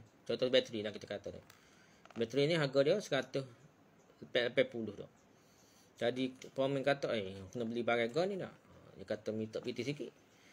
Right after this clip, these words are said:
Kita kata, "Ha, ni lah piti tu beli bagai." Nah, jadi beli piti sikit, lebih-lebih bayar pas ni lah. Jadi dia boleh bagai, capur piti dia, tolong beli bagai tu. Jadi seratus tu kita beli tu, jadi adalah tolong beli bagai dah.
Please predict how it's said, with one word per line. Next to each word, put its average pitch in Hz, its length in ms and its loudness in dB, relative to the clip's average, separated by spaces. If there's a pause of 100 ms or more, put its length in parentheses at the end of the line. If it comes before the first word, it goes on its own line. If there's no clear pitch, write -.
(180)
Kita - 160 -18
kata, 107 320 -6
"Ha, 113 80 0
ni 120 160 0
lah 147 80 0
piti 143 240 -2
tu 127 160 0
beli 120 240 -4
bagai." - 720 -8
Nah, 110 160 -2 (480)
jadi 120 160 -2
beli 139 240 4
piti 135 240 0
sikit, 143 320 0 (480)
lebih-lebih 123 320 -2
bayar 117 240 2
pas 113 160 -6
ni 123 160 -4
lah. 156 80 -2 (760)
Jadi 131 180 0
dia 135 160 4
boleh 127 320 0
bagai, 131 400 4 (480)
capur 113 380 -4
piti 117 240 -6
dia, 147 160 -4 (260)
tolong 113 220 -2
beli 113 100 -4
bagai 113 380 -2
tu. 226 100 -10 (640)
Jadi 117 80 -6
seratus 123 400 -2
tu 113 160 -2
kita 113 240 -2
beli 117 160 -4
tu, 165 160 -2
jadi 123 240 -2
adalah 127 320 -4
tolong 131 240 2
beli 127 160 -2
bagai 117 400 -2
dah. 113 60 -6